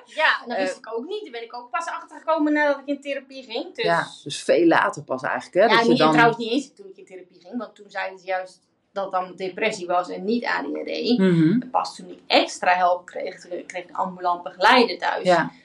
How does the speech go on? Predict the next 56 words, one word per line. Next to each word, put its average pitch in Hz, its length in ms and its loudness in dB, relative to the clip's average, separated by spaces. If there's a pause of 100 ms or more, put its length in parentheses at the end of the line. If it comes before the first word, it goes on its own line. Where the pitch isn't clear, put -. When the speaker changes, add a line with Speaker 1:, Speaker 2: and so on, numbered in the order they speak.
(180)
Speaker 1:
En 180 200 -6
pas 185 340 -2
toen 294 300 6
hebben 196 260 -2
we 196 60 0
gezegd 180 360 -2
van, 180 220 -2
"Maar 175 140 -4
wacht 214 280 2
even, 175 260 -4
we 202 60 0
gaan 185 300 0
gewoon 175 240 -4
een 170 140 -10
test 311 300 2
doen 269 320 2 (120)
voor 214 120 0
A 220 160 4
D - 20 -2
H 196 220 -4
D, 190 40 -4
want - 140 -14
volgens - 220 -8
mij 190 100 0
heb 185 80 -4
jij 185 120 0
gewoon 185 200 -2
A 185 160 -2
D 180 40 -8
H 180 220 -6
D." 247 300 2
Speaker 2:
Ja. 165 300 -4 (320)
Speaker 1:
En 233 80 -8
toen 208 100 -12
zei 196 160 6
ik, 190 60 -8
"Ja, - 240 4
dat 190 140 -4
denk 196 180 -4
ik - 120 -12
ook 262 220 4
dat 240 100 -6
ik 233 100 -6
dat 214 140 -4
heb." 190 220 0 (140)
Speaker 2:
Ja. 180 280 -6 (300)
Speaker 1:
En 233 160 -2
toen 240 120 -6
zijn 202 220 0
we 190 60 -12
naar, 190 280 -6
toen - 100 -12
hebben 202 200 0
we 190 60 0
afspraken 196 340 -2
gemaakt 208 320 -6